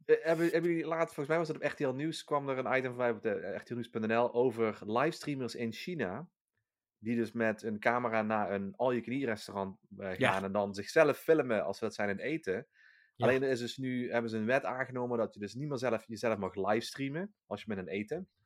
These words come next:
Speaker 1: Eh, en aan één persoon was al de toegang ontzegd tot een restaurant, omdat hij zich altijd deed livestreamen en dan ook alles deed eten.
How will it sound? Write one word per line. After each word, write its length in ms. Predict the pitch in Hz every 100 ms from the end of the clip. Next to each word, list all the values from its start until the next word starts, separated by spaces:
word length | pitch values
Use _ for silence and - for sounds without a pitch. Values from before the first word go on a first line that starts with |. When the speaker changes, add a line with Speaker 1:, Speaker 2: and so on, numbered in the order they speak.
| _ _ _ _
Speaker 1:
Eh, 240 | - 113 107
en 100 | 113
aan 100 | 113
één 160 | 131 147
persoon 280 | - 143
was 200 | 139 135
al 120 | - 120
de 100 | 151
toegang 260 | 165 147
ontzegd 420 | 127 120 135 123 _
tot 260 | 135 127
een 160 | 117 107
restaurant, 640 | 110 110 - 98 107 170
omdat 180 | 127 113
hij 100 | 101
zich 80 | 101
altijd 220 | 120 113
deed 120 | 95
livestreamen 640 | 92 98 113 - 139 143 151
en 80 | 104
dan 140 | 101
ook 100 | 95
alles 220 | 101 98
deed 180 | - -
eten. 400 | 98 101 135 170